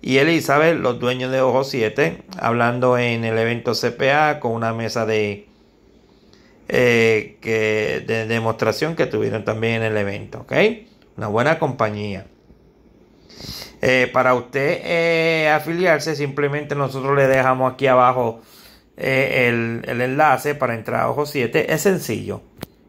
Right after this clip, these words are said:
Usted puede ver, eh, sencillo.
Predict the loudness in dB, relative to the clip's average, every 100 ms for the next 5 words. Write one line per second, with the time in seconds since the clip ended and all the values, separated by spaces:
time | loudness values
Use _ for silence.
0 | _ -8 0 4 4 4 2 0 -8 -20
1 | -20 -20 -20 -4 0 0 0 -2 -4 -2
2 | 0 2 2 2 0